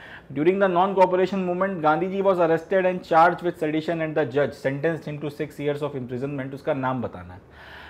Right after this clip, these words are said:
नॉन कोऑपरेशन मूवमेंट के वक्त में गांधी जी को फिर अरेस्ट किया गया था, उनके ऊपर सेडिशन का चार्ज लगा के छः साल की सज़ा सुनाई गई थी। अब जिस जज ने सज़ा सुनाई थी अपने को, उसका नाम बताना है।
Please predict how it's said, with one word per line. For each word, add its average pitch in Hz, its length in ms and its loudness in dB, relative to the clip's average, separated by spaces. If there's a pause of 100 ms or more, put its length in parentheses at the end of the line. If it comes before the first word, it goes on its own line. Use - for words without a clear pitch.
नॉन 156 240 4
कोऑपरेशन 170 400 4
मूवमेंट 180 320 0
के 180 80 2
वक्त 175 220 0
में 175 100 -2
गांधी 165 240 2
जी 165 120 0
को 175 120 0
फिर 170 180 2
अरेस्ट 156 420 2
किया 165 180 6
गया 160 220 4
था, 170 300 6
उनके 151 240 0
ऊपर 147 220 0
सेडिशन 147 380 -2
का 151 100 2
चार्ज 147 300 2
लगा 147 220 2
के 160 140 -2
छः 160 200 -2
साल 151 200 2
की 151 100 -4
सज़ा 143 220 -2
सुनाई 117 280 -4
गई 101 160 -8
थी। 117 160 -14 (380)
अब 151 180 2
जिस 170 200 -2
जज 175 220 4
ने 202 140 4
सज़ा 175 240 4
सुनाई 165 300 0
थी 175 100 -2
अपने 160 200 -2
को, 156 60 -2
उसका 151 180 -4
नाम 113 240 -2
बताना 95 320 -12
है। 107 60 -18